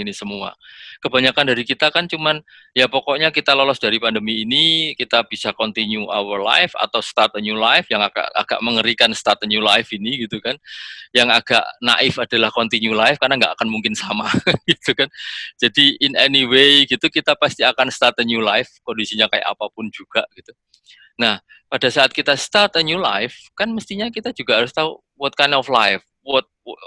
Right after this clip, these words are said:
kamu tuh kayak apa gitu. What would I like, look like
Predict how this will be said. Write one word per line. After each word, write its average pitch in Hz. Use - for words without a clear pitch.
kamu 151
tuh 175
kayak 147
apa 127
gitu. 98
What 131
would 139
I 127
like, 123
look 139
like 101